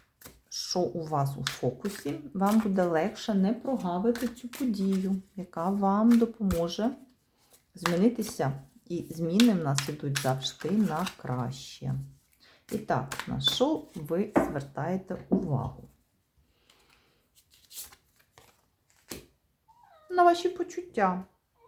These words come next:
Да, он навіть кіт почав співати. Вам потрібно звернути на те, що ви відчуваєте. Бачите, якраз підходить.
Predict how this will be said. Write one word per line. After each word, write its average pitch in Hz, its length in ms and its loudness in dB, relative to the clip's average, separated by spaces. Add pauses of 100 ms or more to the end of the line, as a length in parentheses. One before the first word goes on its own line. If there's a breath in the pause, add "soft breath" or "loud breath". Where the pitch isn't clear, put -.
(1040 loud breath)
Да, 143 400 4
он 156 120 -2
навіть 156 300 -4
кіт - 280 -16
почав 135 280 -6
співати. 123 580 -4 (800)
Вам 175 160 0
потрібно 156 440 -4
звернути 156 800 0
на 151 560 -2 (480 loud breath)
те, 208 360 4 (920)
що - 320 2
ви 202 200 4
відчуваєте. 170 1080 -2
Бачите, 170 460 0
якраз 147 280 -6
підходить. - 800 -2